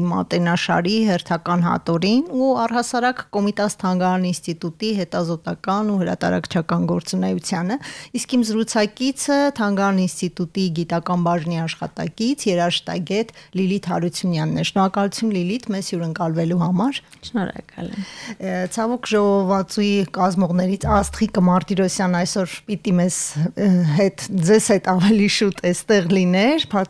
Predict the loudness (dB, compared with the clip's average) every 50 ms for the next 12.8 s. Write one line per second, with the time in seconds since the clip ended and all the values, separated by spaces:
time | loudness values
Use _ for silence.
0 | -4 -2 0 0 0 0 0 0 2 4 4 4 4 2 2 2 2 2 0 0
1 | -2 -4 -4 -2 -2 -2 0 2 2 2 2 0 -2 -4 -8 -8 -4 -2 -2 0
2 | 0 0 -2 -2 -2 -4 -4 -4 -2 -4 -4 -6 -12 -16 -16 -16 -18 -18 -18 -20
3 | -8 _ 0 0 0 0 -2 -2 0 0 2 2 2 2 4 4 4 4 4 4
4 | 2 2 0 0 0 -2 -4 -4 0 0 0 2 2 2 2 2 2 2 2 2
5 | 0 -2 -2 -4 -6 -6 -4 -4 -4 -4 -6 -6 -8 -8 -8 -8 -10 -8 -8 -8
6 | -8 -10 -10 -10 -10 -8 -8 -10 -10 -12 -12 -12 -10 -10 -10 -10 -10 -12 -8 -6
7 | -6 -6 -6 -10 -16 -18 -16 -16 -16 -16 -16 -16 -12 -10 -8 -2 2 4 4 4
8 | 4 2 2 4 4 4 4 4 2 4 4 4 4 4 4 4 4 4 2 2
9 | 2 4 6 6 4 4 4 2 0 2 2 2 2 4 4 4 4 4 2 2
10 | 0 -2 -4 -10 -12 -6 0 0 2 2 0 0 0 2 2 2 0 0 0 0
11 | 0 -2 -4 -4 -4 -4 -2 0 0 0 0 0 -2 -4 -6 -8 -10 -10 -10 _
12 | -10 -8 -8 -6 -6 -8 -10 -10 -6 -6 -4 -2 -2 -2 -2 -4